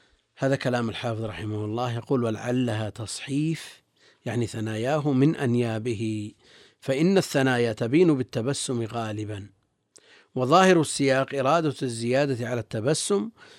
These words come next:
ويحمل ما ورد في صفته صلى الله عليه وسلم أن ضحك وكان تبسما على غالب أحواله.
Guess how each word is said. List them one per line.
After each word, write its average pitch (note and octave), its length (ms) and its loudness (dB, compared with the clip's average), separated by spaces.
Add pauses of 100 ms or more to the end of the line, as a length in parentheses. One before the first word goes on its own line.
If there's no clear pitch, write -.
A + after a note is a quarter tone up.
(160)
ويحمل B2+ 540 2
ما A#2 240 0
ورد B2+ 380 2
في G#2+ 160 -4
صفته B2 760 -4
صلى A2+ 300 -6
الله A2+ 320 -2
عليه A#2 260 -4
وسلم D#3 560 -4 (400)
أن B2 180 0
ضحك B2 320 -4
وكان A2+ 400 -2
تبسما A2+ 720 -4 (380)
على A#2 240 -2
غالب A2+ 360 -4
أحواله. G#2+ 720 -8